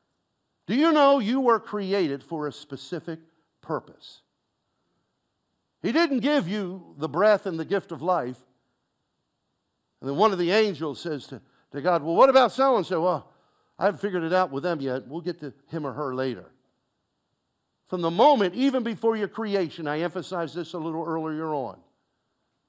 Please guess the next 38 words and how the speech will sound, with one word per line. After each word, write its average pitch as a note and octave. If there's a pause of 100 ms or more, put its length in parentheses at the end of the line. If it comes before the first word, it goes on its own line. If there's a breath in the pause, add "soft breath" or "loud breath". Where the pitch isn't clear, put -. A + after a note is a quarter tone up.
(320)
you F#3
were A#3
created G#3 (720)
for D#3+
a C#3
specific -
purpose. - (560)
Look D3+
at F#3
our G3
text G#3+
again, F#3+
Proverbs D#3
nineteen D#3+
twenty-one. E3+ (320 soft breath)
"Many A#3+
are D4
the C4+
plans F#3+
in F3
a D3+
person's E3
heart, D3+ (300 soft breath)
but F#3+
it B3+
is A3
the F#3+
Lord's B3+
purpose." D#3
Everybody E3+
say, F#3
"The D#3+
Lord's D#3+
purpose." - (480 soft breath)
It A#3
is G#3
the G3+
Lord's C4